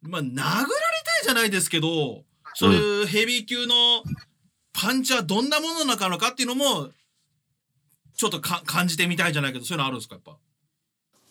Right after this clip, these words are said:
Speaker 2: あ、まあ、そうっすね。まあ、でも基本的にあっちがスパー、僕がマスみたいなことが多いっすね。
Speaker 1: あ、いや、これから、これ、あ、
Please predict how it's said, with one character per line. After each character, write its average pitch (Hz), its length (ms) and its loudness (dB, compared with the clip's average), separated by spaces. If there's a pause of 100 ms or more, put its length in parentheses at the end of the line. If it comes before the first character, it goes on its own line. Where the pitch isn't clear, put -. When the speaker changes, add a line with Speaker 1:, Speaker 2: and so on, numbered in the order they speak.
Speaker 2:
あ、 220 120 6
ま 240 80 6
あ、 226 40 4
そ 247 180 6
う - 20 8
っ - 20 -2
す 190 140 -8
ね。 156 80 -2
ま 196 80 0
あ、 - 20 2
で 226 60 2
も 196 80 -6
基 196 120 -4
本 247 180 -6
的 226 100 -4
に 233 80 -4
あ 208 80 2
っ 208 100 -6
ち 185 140 -4
が 160 100 2
ス - 160 -8
パ 160 180 2
ー、 147 40 2
僕 110 200 0
が 110 80 2
マ 104 160 0
ス 98 140 -12
み 95 100 -10
た 92 100 -4
い 87 40 -6
な 85 80 -12
こ 87 80 -8
と 85 100 -6
が 85 80 -4
多 85 100 -2
い 80 40 -8
っ - 0 -
す - 180 -6
ね。 78 100 -10 (200)
Speaker 1:
あ、 196 160 2
い 202 40 2
や、 196 100 4
こ - 120 -4
れ 175 80 2
か 165 120 0
ら、 151 100 -6
こ 156 140 -4
れ、 143 160 0
あ、 165 160 0